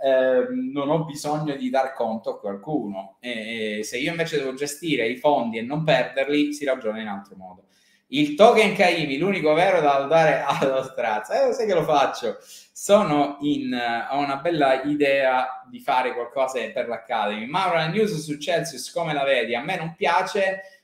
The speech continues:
continuo a dire che bisogna starne fuori. Eh, mi piace solo un discorso su Celsius, che le DeFi, che, scusate, le DeFi, eh, sono in combutta con gli exchange.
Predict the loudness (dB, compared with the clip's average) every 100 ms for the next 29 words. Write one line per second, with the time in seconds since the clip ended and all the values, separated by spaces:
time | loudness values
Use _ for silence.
0 | _ -4 -2 -2 -2 -2 -4 -4 -2 -4
1 | -4 -2 -2 -2 -4 -6 -6 -6 -4 -4
2 | -4 -4 -2 2 4 4 0 -2 -10 _
3 | _ 0 2 2 2 4 2 2 0 -2
4 | 2 2 4 2 0 2 2 4 0 -2
5 | -2 -2 -2 -4 2 2 2 -4 -12 -14
6 | -4 -2 -2 -2 -2 -2 2 2 2 -4
7 | -2 0 0 -2 -4 -2 0 4 4 2
8 | -4 _ _ _ 2 2 0 0 0 0
9 | -4 -4 0 0 0 -2 -6 -8 -6 -4
10 | -2 -2 -2 -4 -2 -2 -4 -4 -6 -4
11 | 2 4 4 -2 -6 -8 -10 -10 -8 -6
12 | -6 -8 -4 -4 -4